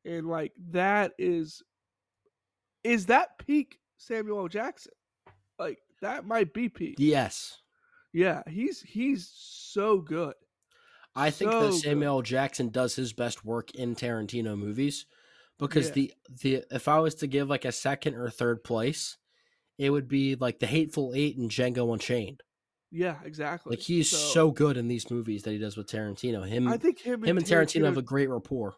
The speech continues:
Speaker 1: Yeah, they just, like, they connect on, like, what the character needs to do,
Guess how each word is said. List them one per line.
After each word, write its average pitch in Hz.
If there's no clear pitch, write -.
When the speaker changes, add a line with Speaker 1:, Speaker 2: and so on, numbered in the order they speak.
Speaker 1:
Yeah, 185
they 190
just, 190
like, 190
they 175
connect 165
on, 175
like, 170
what 175
the 185
character 180
needs 170
to 165
do, 165